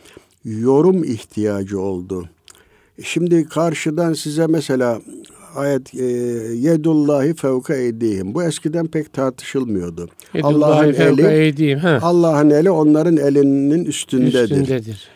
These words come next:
Speaker 1: Gibi mesela işte "İsteva alel arş." Allah arş üzerine istiva etti, yerleşti, hakim oldu filan. Arş ne demek? Efendim,
Speaker 2: İstiva
Speaker 1: istiva ne
Speaker 2: ne
Speaker 1: demek?
Speaker 2: demek?
Speaker 1: Şimdi,
Speaker 2: Allah'ın istivası
Speaker 1: şimdi
Speaker 2: ne
Speaker 1: bizim
Speaker 2: demek?
Speaker 1: selef baştakiler, baştan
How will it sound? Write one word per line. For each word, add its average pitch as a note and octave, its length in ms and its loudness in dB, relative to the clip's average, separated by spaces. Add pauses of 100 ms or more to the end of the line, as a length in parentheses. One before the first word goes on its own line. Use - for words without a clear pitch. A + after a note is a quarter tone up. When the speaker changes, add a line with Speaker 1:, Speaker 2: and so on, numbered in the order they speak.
(180)
Speaker 1:
Gibi D#3+ 380 4
mesela B2+ 640 0 (120)
işte D3+ 380 -2 (260)
"İsteva D#3 520 2
alel C#3 440 2 (100)
arş." G#2 300 -6 (100)
Allah C#3+ 420 -2
arş C#3+ 300 -2
üzerine B2+ 680 0
istiva B2+ 560 -2
etti, C3 500 -4 (220)
yerleşti, B2 680 -2
hakim A#2+ 460 -4
oldu A2 260 -6
filan. A#2+ 320 -2 (420)
Arş E3 360 0
ne C3 200 2
demek? G#2+ 320 -2 (260)
Efendim, A#2 420 -2
Speaker 2:
İstiva D3 560 4
Speaker 1:
istiva D3+ 40 4
ne C#3 60 4
Speaker 2:
ne C3 140 2
Speaker 1:
demek? G#2+ 340 0
Speaker 2:
demek? C3 120 0
Speaker 1:
Şimdi, - 140 2
Speaker 2:
Allah'ın C#3 320 2
istivası B2 640 0
Speaker 1:
şimdi G#3 140 0
Speaker 2:
ne B2 40 0
Speaker 1:
bizim - 160 0
Speaker 2:
demek? A3+ 140 0
Speaker 1:
selef E3+ 560 0
baştakiler, B2+ 920 -2
baştan C3 520 -2